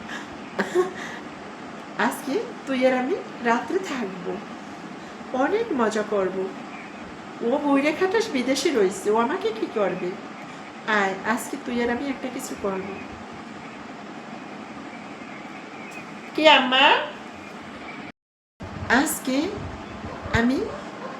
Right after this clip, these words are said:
চলে যাব আমার বাবার বাড়ি, বৌমাকে বলে যাব, দেখবো বৌমা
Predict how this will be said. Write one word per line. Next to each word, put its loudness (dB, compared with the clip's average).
চলে 6
যাব 2
আমার 2
বাবার 4
বাড়ি, -2
বৌমাকে 2
বলে 4
যাব, -2
দেখবো 0
বৌমা 0